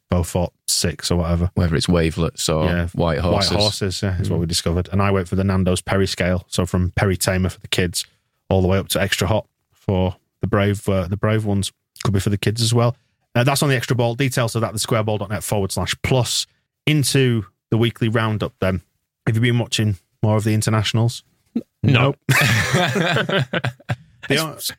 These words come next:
Speaker 3: dreadful stuff, isn't
Speaker 1: the
Speaker 3: it?
Speaker 1: o-, the only bit I've seen is Charlie Creswell getting booked in the under twenty-ones game versus Slovenia at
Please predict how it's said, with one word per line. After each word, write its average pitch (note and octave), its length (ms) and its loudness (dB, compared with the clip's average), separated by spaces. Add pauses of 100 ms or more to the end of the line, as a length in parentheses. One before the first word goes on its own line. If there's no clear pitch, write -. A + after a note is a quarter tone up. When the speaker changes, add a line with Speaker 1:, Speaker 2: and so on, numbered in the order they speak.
(100)
Speaker 3:
dreadful A3+ 360 -2
stuff, G#2+ 240 -4
isn't - 100 -2
Speaker 1:
the C#3 60 2
Speaker 3:
it? D#3 120 -4
Speaker 1:
o-, - 60 -10
the D3+ 100 0
only E3 120 -2
bit C#3 100 -2
I've A#2 80 -2
seen A#2+ 220 0
is F#2 80 -4
Charlie G2 260 -2
Creswell G#2 320 -2
getting G2+ 200 -2
booked G#2 220 -6
in G2+ 60 0
the G2 60 0
under G2 140 0
twenty-ones G2+ 400 0
game G2 240 0
versus F#2+ 300 -2
Slovenia F#2 420 0
at D2+ 60 -2